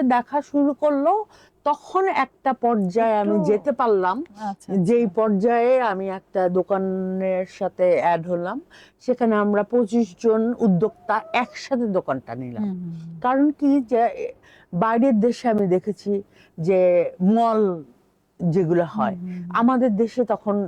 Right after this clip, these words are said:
Speaker 1: সেই মলগুলো
Speaker 2: ছিল
Speaker 1: ছিল
Speaker 2: না।
Speaker 1: না। তো সেই মল করলাম আমি, বিভিন্ন এক একজন আচার বিক্রি করতেছে। আমি, আমি তাদেরকে উদ-, যারা আসে ওখানে দেখতে,
Speaker 2: হুম।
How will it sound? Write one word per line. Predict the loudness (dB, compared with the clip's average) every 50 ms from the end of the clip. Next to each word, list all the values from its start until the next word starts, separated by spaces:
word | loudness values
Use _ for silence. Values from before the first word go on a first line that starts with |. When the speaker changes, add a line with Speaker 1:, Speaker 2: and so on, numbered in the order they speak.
| -6 -10
Speaker 1:
সেই | -6 -2 0 0 0 0 0
মলগুলো | 0 0 0 0 -2 0 0 0 0
Speaker 2:
ছিল | 0 -2
Speaker 1:
ছিল | 0 0 2 2 2
Speaker 2:
না। | 0 -2
Speaker 1:
না। | -4 -8 -10 -14 _ _ _ _ _ _ _ _ _ _ _
তো | 0 0 0
সেই | 0 0 0 2 2 2 2
মল | 2 2 4 2 0 0 -4
করলাম | -2 0 0 2 2 2 2 0 -2 -2
আমি, | -4 -4 -6 -6 -6 -6 -4 -2 0
বিভিন্ন | 0 2 2 2 2 2 0 0 0 0 2 2 2 2 0 0 -2 -4 -6 -8 -10 -12 -12 -16 -20 _ _ -2
এক | -2 0 0
একজন | 0 0 2 2 2 2
আচার | 2 0 -2 -2 0 0 0 0
বিক্রি | -2 -4 -4 -6 -8 -4
করতেছে। | -2 -4 -4 -4 -8 -12 -10 -10 -10 -8 _
আমি, | -2 0 2 2 0 -2 _ _ _ _ _ -2
আমি | -2 0 2 2 2 2 4 4 4 4 2 2 0 -2
তাদেরকে | -2 -2 0 0 0 0 0 -2 -2
উদ-, | -2 -2 -2 -4 -6 -10 _ -4 -2
যারা | 0 2 2 2 2 2 0 0 0
আসে | -2 -2 -4 -4 -2 0 2 2
ওখানে | 2 0 0 -4 -4 -2 -2 -2 0
দেখতে, | 0 0 0 -2 _ _ -2 -2 -2 -2 -6
Speaker 2:
হুম। | _ -10 -8 -8 -8 -8